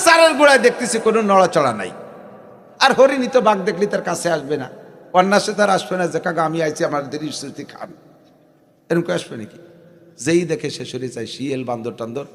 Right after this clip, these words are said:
যা শিকার করে খায়, সব সরে যায়। একটা সপ্তাহ ওই জায়গা বসা। আমি ওয়াজ সংগ্রহ করলাম, আল্লাহু আকবার।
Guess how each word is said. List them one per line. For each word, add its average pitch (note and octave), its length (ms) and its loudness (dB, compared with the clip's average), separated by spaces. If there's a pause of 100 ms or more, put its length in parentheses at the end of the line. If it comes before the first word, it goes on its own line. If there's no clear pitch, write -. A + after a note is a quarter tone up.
(320)
যা B2 180 -6
শিকার A#2+ 300 -10
করে A2+ 200 -10
খায়, B2 180 -12
সব A#2+ 180 -14 (280)
সরে F2 60 -18
যায়। - 280 -20 (240)
একটা B2 260 -10
সপ্তাহ G#2+ 360 -10
ওই G2 40 -10
জায়গা G2+ 200 -18
বসা। - 280 -20 (560)
আমি A2+ 280 -6
ওয়াজ A2+ 160 -2
সংগ্রহ G2+ 400 -12
করলাম, G#2 300 -16
আল্লাহু G#2 480 -8
আকবার। - 300 -20